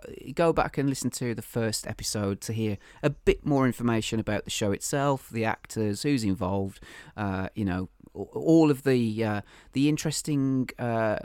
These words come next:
names that it was called in different countries, 'cause that was quite fun. Um, but we are here to talk about, uh, episode six of Sledgehammer, which is titled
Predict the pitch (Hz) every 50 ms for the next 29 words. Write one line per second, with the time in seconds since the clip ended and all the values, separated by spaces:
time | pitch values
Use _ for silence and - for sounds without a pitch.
0 | - - - 117 123 131 131 120 113 101 - - 110 101 - 110 - - - 110
1 | 101 98 98 92 110 107 104 120 113 - 127 - - - 117 110 - - - 95
2 | 92 85 - - - - 101 - - - - - - - - 95 95 - - -
3 | 90 87 90 - - - - - - - - - 135 135 139 139 - - - _
4 | _ _ _ _ _ _ _ _ _ - - - 120 123 185 202 190 - - -
5 | 135 147 151 147 139 135 160 160 151 151 - - 151 139 - - - 135 131 127
6 | - - _ - - - - - 127 127 - _ - 147 - - - - 180 175
7 | 175 - - - - - 240 - - - - - - - - - 113 - - 107
8 | 104 92 - 107 92 90 90 98 127 139 113 - - - - - - 165 175 185
9 | - - 101 95 101 110 -